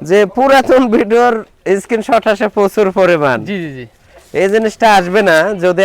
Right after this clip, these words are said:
Speaker 1: আপনারা একটু সচেতন হন।
Speaker 2: জি।
Speaker 1: আপনারা এই চ্যানেলটা সাবস্ক্রাইব করে রাখবেন এবং
Speaker 2: ঠিক আছে।
Speaker 1: Facebook পেজটা ফলো দিয়ে রাখবেন।
Speaker 2: ফলো দিয়ে
Speaker 1: তাহলে
Speaker 2: রাখবেন।
Speaker 1: নতুন নতুন ভিডিও পাবেন ইনশাল্লাহ। প্রত্যেক সপ্তাহে শুক্রবারে ইনশাল্লাহ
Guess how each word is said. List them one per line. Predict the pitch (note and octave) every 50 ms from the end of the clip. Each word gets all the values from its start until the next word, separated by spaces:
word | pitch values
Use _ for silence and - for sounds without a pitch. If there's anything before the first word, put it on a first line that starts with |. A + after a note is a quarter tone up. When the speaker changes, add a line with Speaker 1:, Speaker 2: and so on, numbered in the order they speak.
| F#3 F3+
Speaker 1:
আপনারা | F3+ F#3+ F#3 F3+ G3 G3 F#3
একটু | G#3 A3+ G#3 -
সচেতন | - F3+ E3 - D#3 - D3+ B2+ B2 B2+
হন। | A#2 G2+ G#2+ - D#3+ C3+
Speaker 2:
জি। | D3 B2 A#2 _ _ _ _ - B2+
Speaker 1:
আপনারা | C3+ - F#3+ G3 G3+ G#3+ G3 F3+ F#3+
এই | G3 -
চ্যানেলটা | - G3 F#3 F#3+ G#3 G#3 F#3+ A3+ G#3+ - -
সাবস্ক্রাইব | G3 G3 - - - A3 A3 G#3 F#3 -
করে | G#3 F3+ E3+ D3+ C#3
রাখবেন | B2+ A2+ A2+ A2+ G#2+ A2 _ _ - - - - C#3
এবং | D3 F3
Speaker 2:
ঠিক | F#3 F3
আছে। | -
Speaker 1:
Facebook | F#3+ F3+ F3 F3+ G#3 F#3+ - -
পেজটা | - G3 F#3+ - - A#3 A3+ G#3 G3 A3+ B3+ _ _ _ _ _ -
ফলো | E3+ F3+ F#3+ F3+
দিয়ে | E3 D#3+ D3 C3+
রাখবেন। | B2 A#2 A#2+ A2 A2 F3+
Speaker 2:
ফলো | F3+ F3 E3+
দিয়ে | D3+ D#3 D3 D#3
Speaker 1:
তাহলে | D#3+ F3+ G3 G#3 A3+
Speaker 2:
রাখবেন। | A3 G#3+
Speaker 1:
নতুন | G#3+ - - G#3 G#3 G3+
নতুন | G3 - G#3+ G3 F#3+ G3+
ভিডিও | G3 F#3 G3+ G3+ F#3 -
পাবেন | G3+ F#3+ F#3 G#3 G#3+ G#3 G3
ইনশাল্লাহ। | F3+ - G#3+ G3 G3+ G#3+ - -
প্রত্যেক | F#3+ F3+ - A3+ G3 -
সপ্তাহে | - G3+ F3 - A3 G#3+ G3 -
শুক্রবারে | G#3 F3+ - G3 F#3 F3 F3+ F3+ F#3 G#3+ C4 D4 - - - - - - _ - D3
ইনশাল্লাহ | D#3 - - F3 E3 E3+ E3+ E3+